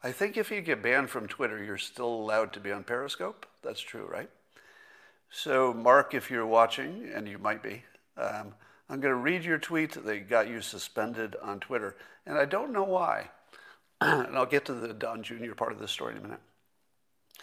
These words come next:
So here's what, uh, Mark tweeted that got him suspended. He said, "Seems like Biden is trying to lose at this point. <clears throat> Lady Gaga insulted Americans with her redneck video,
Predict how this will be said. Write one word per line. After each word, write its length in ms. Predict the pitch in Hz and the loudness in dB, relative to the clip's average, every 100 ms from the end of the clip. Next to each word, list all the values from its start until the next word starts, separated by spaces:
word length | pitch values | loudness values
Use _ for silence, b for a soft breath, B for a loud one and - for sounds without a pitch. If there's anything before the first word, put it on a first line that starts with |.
| B B B B B B | B B B B B B
So 280 | - 175 165 | -2 4 6
here's 320 | 147 190 175 | 6 6 4
what, 300 | 180 170 175 - | 8 8 8 2
uh, 300 | 143 123 120 | 6 8 6
Mark 420 | 120 135 127 - | 8 6 6 -2
tweeted 380 | 147 135 120 110 | -4 -2 -2 -2
that 80 | 113 | -4
got 180 | 110 110 | -4 -6
him 120 | 98 | -8
suspended. 600 | 120 101 110 101 104 - | -8 -6 -6 -6 -10 -10
He 120 | 120 | -8
said, 320 | 107 131 120 | 0 2 2
"Seems 340 | - 180 202 185 | 0 -2 4 8
like 180 | 180 127 | 8 10
Biden 380 | 120 131 160 | 10 8 2
is 120 | 127 113 | -2 -2
trying 300 | 151 151 143 | 0 0 -2
to 100 | 131 | -4
lose 420 | 135 208 214 135 | -2 -2 -4 -6
at 140 | 123 | -8
this 180 | 143 123 | -8 -8
point. 400 | - 123 110 - - B B B | -6 -6 -6 -8 -20 B B B
<clears throat> 280 | B _ | B _
Lady 520 | 147 143 123 143 160 143 | 2 2 4 4 4 10
Gaga 540 | 143 156 131 117 117 147 | 12 12 12 8 6 2
insulted 500 | 143 151 143 131 113 | 0 2 0 0 -2
Americans 720 | 113 127 131 143 131 120 120 | 4 4 4 0 -4 -6 -4
with 220 | 113 101 | -4 -4
her 240 | 107 107 104 | -6 -8 2
redneck 560 | 123 127 120 120 - | 2 4 2 0 0
video, 540 | 110 196 156 113 123 | -2 -2 0 -4 -6